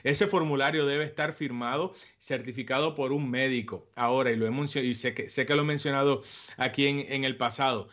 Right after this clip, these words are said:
a veces los médicos, eh, lo que presentan es un diagnóstico escueto, por decir así, eh, que, que, que fal-, le falta detalle de cómo ese diagnóstico o esa condición que usted tiene le afecta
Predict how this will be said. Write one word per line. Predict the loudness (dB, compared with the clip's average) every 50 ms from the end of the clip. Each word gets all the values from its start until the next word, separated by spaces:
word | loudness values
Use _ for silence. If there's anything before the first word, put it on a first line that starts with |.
| -20 -20 -20 -20 -10 -4
a | -2 0
veces | 2 2 2 2 0 -2 -2 -2
los | -2 -2 -2 -2 -4 -10 -14
médicos, | -10 -6 -4 -2 0 0 -2 -2 -4 -4 -4 -6 -6 -6 -10 -10 -4
eh, | 0 2 2 2 2
lo | 2 2 0 2
que | 0 0
presentan | 0 0 0 0 2 2 2 2 2 0 0 0 -2 0 -2
es | -4 -6 -4 -4
un | -4 -4 -2
diagnóstico | 0 0 0 0 0 -2 -2 -4 -4 -4 -2 -2 -2 2 4 4 4 4 2 0 -6 -14 _ _ -8
escueto, | -8 -6 -6 -6 -8 -4 0 2 2 2 2 0 0
por | 2 2 2 2
decir | 2 0 0 0 -2 0
así, | 0 0 2 4 4 6
eh, | 6 4 4 0
que, | -2 -6 -8 -8
que, | -12 -12 -10
que | -8 -8 -8
fal-, | -4 0 2 2 2 2 0
le | -4 -4 -4
falta | -2 -2 -2 -2 -2 0 0 0
detalle | 0 -2 -2 -2 -2 -2 0 -2 -4 -6 -10 -20 -12 -6
de | -4 -4 -4 -4
cómo | -2 0 2 4 4 4 2 0 0
ese | 0 -2 -2 -2 -2 -2 0
diagnóstico | 0 0 0 0 -2 -4 -6 -4 -6 -4 0 2 2 2
o | 2 2
esa | 0 -2 -2 -6 -4
condición | -4 -4 -4 -4 -4 -6 -4 -4 -4 -2 -2
que | -4
usted | -2 0 2 2 2 2
tiene | 2 2 2 4 2 0 -2 -4 -14 -20 -12 -4
le | 0 2 2
afecta | 2 0 -2 0 2 2 2 0 -2 -4 -4 -4